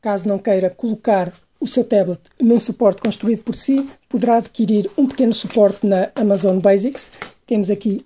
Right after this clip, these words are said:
este exemplo, eu já fiz um vídeo no canal, um pequeno suporte metálico e de plástico, e aqui temos um suporte mais profissional para o tablet. Mas podem ver, eu prefiro muito mais o meu, porque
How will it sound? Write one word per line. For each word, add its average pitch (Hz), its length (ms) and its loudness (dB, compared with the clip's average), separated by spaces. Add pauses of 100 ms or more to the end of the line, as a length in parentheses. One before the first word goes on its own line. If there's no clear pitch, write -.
este 233 240 -2
exemplo, 226 460 -2
eu 277 120 -4
já 202 120 0
fiz 196 220 -2
um 208 60 0
vídeo 190 300 -2
no 190 120 -2
canal, 214 420 0 (420)
um 311 80 -2
pequeno 254 220 0
suporte - 600 -2
metálico 214 500 0
e 226 60 -2
de - 80 -16
plástico, 226 560 -2 (400)
e 240 60 0
aqui 226 120 -8
temos 208 240 -2
um 202 80 -2
suporte 196 460 -2
mais 208 200 0
profissional 190 720 -4 (300)
para 196 180 2
o 185 60 -2
tablet. 165 560 -6 (880)
Mas 208 340 0
podem 185 340 -2
ver, 185 360 0 (400)
eu 254 120 2
prefiro 202 480 -4 (260)
muito 208 340 -2
mais 180 220 0
o 175 60 -2
meu, 160 260 -4 (600)
porque - 320 -2